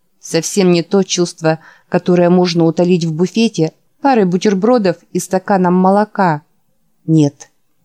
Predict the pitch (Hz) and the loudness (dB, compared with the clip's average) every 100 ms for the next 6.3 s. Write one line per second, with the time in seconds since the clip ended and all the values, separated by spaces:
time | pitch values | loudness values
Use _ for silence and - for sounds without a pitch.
0 | _ 160 151 147 151 196 190 160 _ _ | _ -6 -4 -4 -2 0 0 -4 _ _
1 | - - 160 165 175 190 185 202 208 214 | -10 -2 0 2 2 2 2 0 0 -2
2 | 160 - - _ _ _ - 156 185 190 | -2 -6 -20 _ _ _ -6 -2 0 0
3 | 185 190 190 156 - 165 170 180 - - | 0 0 0 0 -2 -2 0 -2 -4 -2
4 | 269 180 156 - _ _ - 170 156 165 | -2 0 -2 -4 _ _ -2 0 0 0
5 | 165 185 165 151 - 156 - - 185 165 | 0 2 2 0 -2 -4 -6 -6 -4 -2
6 | 160 - - | -2 -4 -14